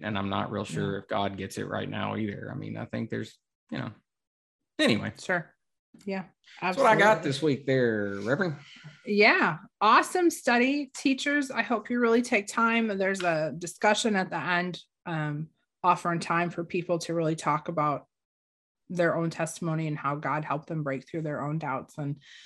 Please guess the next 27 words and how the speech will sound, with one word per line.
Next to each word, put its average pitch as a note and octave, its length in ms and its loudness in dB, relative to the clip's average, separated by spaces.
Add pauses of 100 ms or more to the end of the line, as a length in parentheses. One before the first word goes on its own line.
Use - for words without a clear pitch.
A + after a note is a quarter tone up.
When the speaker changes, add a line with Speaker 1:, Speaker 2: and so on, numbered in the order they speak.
(440)
Speaker 2:
um, F#3 360 -6
you G#3 140 6
know, A#3 140 8
I A#3 120 10
think A#3+ 300 2
sometimes B3 680 4
we, G#3 400 -4 (440)
we G#3 160 2
don't G3 580 4 (140)
offer F#3+ 400 2
that G3 180 4
opportunity G#3+ 540 0
for G#3 160 -4
people G3+ 260 0
to - 60 -10
talk F3+ 240 4
about F#3+ 240 4
it F3+ 120 -2
enough, E3+ 400 0 (600)
because G3+ 380 0
it F#3 180 -2
help, G3 380 0 (300)
it G3 140 -2
helps A#3+ 360 2
strengthen A3+ 1000 2
that F#3+ 380 -2
person B3 640 2